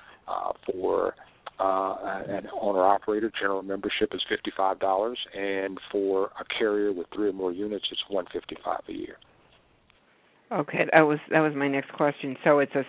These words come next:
Speaker 2: six, a sixty-day experience, and
Speaker 1: Yeah.
Speaker 2: you can do that either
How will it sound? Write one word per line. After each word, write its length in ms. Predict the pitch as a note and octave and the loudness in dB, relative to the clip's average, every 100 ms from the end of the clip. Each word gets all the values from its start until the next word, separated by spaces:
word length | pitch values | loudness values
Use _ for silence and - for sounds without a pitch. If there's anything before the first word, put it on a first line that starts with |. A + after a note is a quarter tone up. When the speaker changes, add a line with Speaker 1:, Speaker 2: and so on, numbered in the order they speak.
| - | -4
Speaker 2:
six, 140 | F3+ - - | -4 -6 2
a 160 | D#3 C3+ - | 4 4 2
sixty-day 520 | G3+ - F#3+ F3 D#3+ | -2 -4 2 4 4
experience, 720 | - - F3+ F3 F#3 F#3 F#3+ - - - - - - | 2 -2 4 4 4 2 -4 -12 -16 -14 -14 -16 2
and 340 | E3 D#3+ D3+ D3+ | 6 8 8 6
Speaker 1:
Yeah. 240 | D3 - | 4 2
Speaker 2:
you 80 | D#3 | 2
can 220 | E3 D3+ | 0 2
do 180 | E3+ F3 | 4 6
that 300 | E3+ D3+ - - | 6 4 2 2
either 500 | - E3+ E3 D#3+ | 8 8 10 8